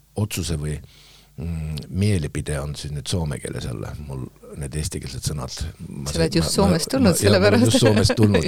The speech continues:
Speaker 1: jaa.
Speaker 2: <laughs> Aklimatiseerumise teema.
Speaker 1: Jaa, just alles eile tulin. <laughs> Et võtab paar päeva aega, kui ma keelega kohanen. Et mielipide, noh, minu, no tõde siis, noh, noh, jah.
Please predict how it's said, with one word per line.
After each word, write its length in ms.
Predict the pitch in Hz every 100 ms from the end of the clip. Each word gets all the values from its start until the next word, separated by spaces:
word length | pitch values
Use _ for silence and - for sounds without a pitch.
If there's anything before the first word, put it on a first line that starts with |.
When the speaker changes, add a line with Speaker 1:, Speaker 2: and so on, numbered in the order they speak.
| 90
Speaker 1:
jaa. 120 | 87 80
Speaker 2:
<laughs> 60 | 254
Aklimatiseerumise 880 | 262 233 220 208 226 226 196 175 156
teema. 280 | 190 180 107
Speaker 1:
Jaa, 240 | 110 101 85 92 -
just 180 | 104
alles 180 | 107 92 98
eile 140 | 90
tulin. 240 | 95 92 - - 101 131 - -
<laughs> 540 | - - - - -
Et 120 | 87 104
võtab 220 | - 104
paar 160 | 127 110
päeva 220 | 107 113 110
aega, 180 | 85 78
kui 100 | 98
ma 120 | 95 95 101 95 92 -
keelega 480 | - 113 92 87 82 - - _
kohanen. 380 | - 104 80 71 - - - - -
Et 120 | 82 -
mielipide, 540 | 113 107 82 73 73
noh, 160 | 85 104 - - 107 -
minu, 240 | 131 135 120 - - - - - -
no 100 | 170 -
tõde 220 | - -
siis, 220 | - -
noh, 120 | 62 - - - - 85
noh, 140 | 82 - -
jah. 160 | 90